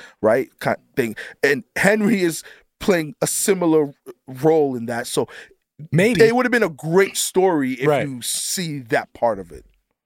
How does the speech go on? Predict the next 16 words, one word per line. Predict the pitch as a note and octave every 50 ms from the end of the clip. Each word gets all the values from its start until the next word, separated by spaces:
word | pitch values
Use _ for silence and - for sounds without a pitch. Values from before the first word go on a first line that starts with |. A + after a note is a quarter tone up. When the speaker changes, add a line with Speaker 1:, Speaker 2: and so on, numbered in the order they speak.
| _ _ _ _
Speaker 2:
Yeah. | - D#3 F3 C#3 A2+ A2 F#2+
Speaker 1:
Yeah, | E2+ - _
'cause, | - C#3 A#2+ -
'cause | - - F3+ D3+ - - - - _ -
it, | D#3+ -
it's, | - D3+ - - - - - -
it's | C#3+ - - -
interesting | F3+ G3 - - F#3+ - - F3 -
to | D3
see | C#3 - - E3+
somebody | D#3+ - - D#3+ D3+ D3 D3+ C#3 C3 A#2+ A2+ - - - - - - -
betray | D3+ D3+ - - - - E3+ D#3+ D#3 D3+
somebody | - - - D#3 D#3 E3+ D3+ C3+ C3 C3 B2+ B2 A#2+ - _ -
who | A2+ C#3 C3 B2
you | A#2+ B2+ B2 - -
obviously | - A#2+ C3 B2 A#2+ B2 A#2 A#2 - - - A#2 A2+ G#2+ G#2 G2 -